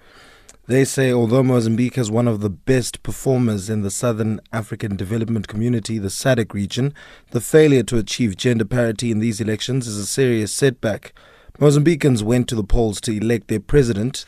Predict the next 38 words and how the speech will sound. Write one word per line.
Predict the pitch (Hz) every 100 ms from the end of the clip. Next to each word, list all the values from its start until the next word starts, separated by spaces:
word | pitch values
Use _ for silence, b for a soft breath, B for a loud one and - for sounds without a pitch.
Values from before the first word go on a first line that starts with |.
| -
the |
national | 107 110 110 110 113 123 - 127 113
parliament, | 95 - 127 113 107 120
and | 117 95 90
for | - 101
the | 92
first | - 143
time, | - 120 120 - B B -
to |
vote | 110 147 123 -
for | 113
the | 101
provincial | 101 113 - 107
governors | 95 117 104 110 117 113
on | 98
the | 92 87
fifteenth | - - 113 98
of | 101 92
last | 98 92 117
month. | 117 95 - - b b b b
In | - 151
the | 147
two | 170
thousand | 147 143 135
and | 123
fourteen | 139 127 135 123
national | 113 120 127 104
elections, | 110 120 - 113 127
women | 101 113 117 107
constituted | - 113 - 98 - 98 101 90 - -
thirty-nine | - 139 127 107 117 117 107
point | - 127 101
six | - - 127 -
percent | - - 151 151 - B B
of | - 113
the | 101
national | 113 110 - 104
parliament. | - 123 104 - -